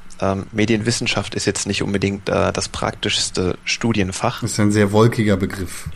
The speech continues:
Speaker 1: Richtig, richtig. Und Wissenschaft, äh, man denkt sofort, ho, ho, ho, jemand Verkopftes und, äh, nee, ich, ich kann's noch nicht genau sagen. Ich würde gerne natürlich ein bisschen was Praktischeres arbeiten,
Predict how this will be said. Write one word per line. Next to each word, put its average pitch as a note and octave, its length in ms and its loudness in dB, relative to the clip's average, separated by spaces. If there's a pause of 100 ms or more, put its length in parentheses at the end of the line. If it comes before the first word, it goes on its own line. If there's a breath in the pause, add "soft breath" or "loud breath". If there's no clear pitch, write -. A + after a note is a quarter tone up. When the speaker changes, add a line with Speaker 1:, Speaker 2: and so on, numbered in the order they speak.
(120)
Speaker 1:
Richtig, F2+ 500 0
richtig. F#2 440 0
Und - 260 -4
Wissenschaft, G2+ 580 0
äh, F#2+ 240 2
man G2 160 -2
denkt F#2+ 240 0
sofort, F#2+ 560 0
ho, G#2+ 140 0
ho, G#2 120 2
ho, A#2+ 300 4
jemand G#2 320 0
Verkopftes - 800 -2
und, F#2 340 -4
äh, F2+ 300 0
nee, F#2 200 -6
ich, - 220 -4
ich - 160 -4
kann's - 300 -4
noch B2+ 100 -2
nicht B2 240 -6
genau F#2+ 260 -2
sagen. F2+ 300 -4
Ich G#2 160 -8
würde C3 140 2
gerne A#2 320 0
natürlich A2 420 -4
ein - 60 -12
bisschen G#2 240 -4
was F#2+ 160 -4
Praktischeres - 680 -2
arbeiten, G#2 720 0